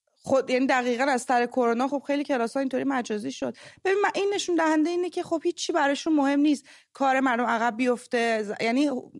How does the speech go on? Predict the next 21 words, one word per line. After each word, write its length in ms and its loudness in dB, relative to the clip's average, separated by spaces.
این 180 2
همه 280 0
برمیگرده 460 0
به 80 0
حقوق 240 -2
انسانی، 560 -2
حقوق 220 -2
اولیه 760 0
مردم 400 -2
توی 220 -4
جامعه 380 -4
که 100 -2
اصلاً 1080 0
مد 260 -2
نظر 400 -2
نیست. 280 -8
یعنی 120 0
وقتی 240 0
پای 260 0
حفظ 140 -4
نظامه، 880 -2